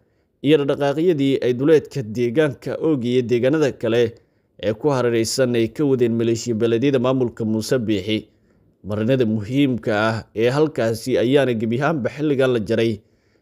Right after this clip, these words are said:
iyadoo dhaqdhaqaaqyo ay halkaasi ka wadeen maalmihii ugu dambeeyey maleeshiya beeleedyada maamulka Muuse Biixi gebi ahaanba halkaasi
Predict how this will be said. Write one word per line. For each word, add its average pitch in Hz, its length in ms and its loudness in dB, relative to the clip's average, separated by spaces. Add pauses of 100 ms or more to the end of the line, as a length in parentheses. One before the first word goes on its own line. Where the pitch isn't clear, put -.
(140)
iyadoo 160 260 4
dhaqdhaqaaqyo 135 560 0
ay 131 80 4
halkaasi 135 480 -2
ka - 160 -6
wadeen 135 240 4
maalmihii 135 400 0
ugu 127 160 -2
dambeeyey 131 400 2
maleeshiya 117 400 -2
beeleedyada 127 420 0
maamulka 135 460 -2
Muuse 120 340 -2
Biixi 120 380 -2
gebi 120 240 -2
ahaanba 139 300 0
halkaasi 127 560 -2